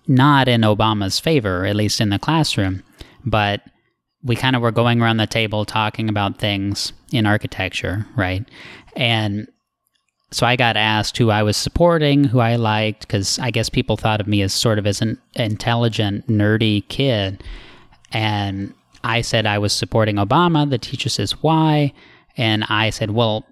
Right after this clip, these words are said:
he has such a great stance on education. It sounds like he really supports promoting that."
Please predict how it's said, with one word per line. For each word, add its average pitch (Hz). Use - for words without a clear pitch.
he 127
has 123
such -
a 107
great 101
stance 107
on 98
education. 135
It 113
sounds 110
like 107
he 110
really 104
supports -
promoting 107
that." 127